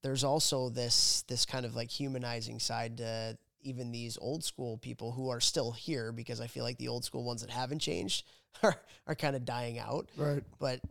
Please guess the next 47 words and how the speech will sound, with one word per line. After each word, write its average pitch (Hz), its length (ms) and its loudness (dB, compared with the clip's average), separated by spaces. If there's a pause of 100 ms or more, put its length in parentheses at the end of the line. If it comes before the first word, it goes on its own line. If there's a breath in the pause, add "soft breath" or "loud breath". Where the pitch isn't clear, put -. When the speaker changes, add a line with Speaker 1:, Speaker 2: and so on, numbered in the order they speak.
(140)
Speaker 1:
um, 113 540 -2
it's 127 200 -2
just, 135 300 2
it's, 147 180 -4
it, 160 180 0
but 180 160 6
it 180 80 4
is, 190 180 6
it 139 180 0
can 170 200 4
be 175 160 4
a 147 60 4
tough 139 420 0
balance 127 560 0
as 117 240 -6
any 127 180 0
coach, 131 560 0
even 302 220 -2
probably 151 380 -2
parent. - 520 0
Like, 117 140 -4
I'm 131 120 -2
not 127 200 -2
quite 120 260 -6
there 123 180 0
yet 113 220 -2
'cause 117 140 -6
my 120 160 -4
kids 120 200 -4
are 104 80 -8
young, 120 400 -4 (440 soft breath)
but 127 160 -2
to 135 100 0
kinda 131 240 0
toe 139 280 0
that 123 200 0
line 127 320 0
between 117 420 -4
vulnerability 117 920 -2
and 113 80 -6
also 113 320 -2
kind 117 260 -6
of, 113 120 -8
like, 117 240 -2
strength 113 480 0
and 113 100 -8
conviction 110 840 -4